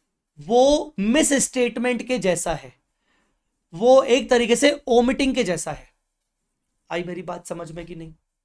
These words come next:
That is called obscure, that is called obscure। ऑब्स्क्योर में क्या क्या बोला गया है? ऑब्स्क्योर के कुछ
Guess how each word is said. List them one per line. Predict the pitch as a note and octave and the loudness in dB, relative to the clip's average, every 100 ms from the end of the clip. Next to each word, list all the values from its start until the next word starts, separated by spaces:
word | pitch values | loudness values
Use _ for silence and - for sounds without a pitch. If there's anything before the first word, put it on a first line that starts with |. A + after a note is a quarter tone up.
| _ _ _ _ _ _ _ _ | _ _ _ _ _ _ _ _
That | D#3 A3 A3 | -2 0 0
is | C#4 - | -2 -2
called | F#3+ E3+ G#3 - _ _ _ _ - F#3 | -2 -2 -4 -12 _ _ _ _ -6 -6
obscure, | F3+ - F3+ C#3+ _ _ _ _ _ _ - | -6 -12 -12 -16 _ _ _ _ _ _ -6
that | G3+ | -6
is | A#3 - | -6 -6
called | G#3 B3+ D4 - | 0 0 -2 -2
obscure। | G3 - G3+ D3 - _ _ _ _ G#3 | -4 -2 -2 -2 -6 _ _ _ _ 0
ऑब्स्क्योर | G#3 - C#4 C4 | 0 2 6 6
में | C4 C4+ | 6 0
क्या | A3 | 0
क्या | A#3+ | 0
बोला | A3+ A#3 | 0 0
गया | A3 | 0
है? | B3 C4+ | 0 0
ऑब्स्क्योर | F#3+ - - A3+ | -4 -4 0 0
के | G#3+ | 0
कुछ | A3 - | -6 -8